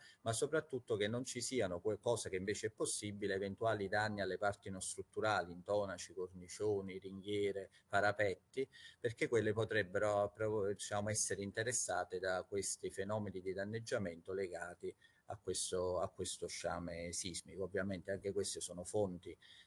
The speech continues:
di un potenziale pericolo che va giustamente sempre tenuto in considerazione.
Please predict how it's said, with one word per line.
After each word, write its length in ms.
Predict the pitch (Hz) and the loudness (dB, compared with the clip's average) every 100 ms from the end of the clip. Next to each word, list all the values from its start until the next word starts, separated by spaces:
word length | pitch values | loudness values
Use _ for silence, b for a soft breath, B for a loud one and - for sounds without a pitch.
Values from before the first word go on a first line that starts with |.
| - | -2
di 220 | 104 98 | 4 4
un 220 | 92 92 | 4 0
potenziale 680 | - 95 95 95 101 87 95 | -2 -2 -2 -2 0 0 0
pericolo 480 | 117 90 92 82 85 | 0 0 -4 -8 -8
che 100 | 82 | -12
va 160 | 82 | -14
giustamente 640 | - 90 - 90 87 87 87 | -6 -4 -2 -2 -4 6 8
sempre 460 | - 90 87 85 | 8 0 -4 -8
tenuto 320 | 85 85 80 | -10 -14 -16
in 100 | 85 82 | -20 -20
considerazione. 920 | 80 - 82 87 - - - - | -12 -10 -10 -16 -10 -8 -8 -16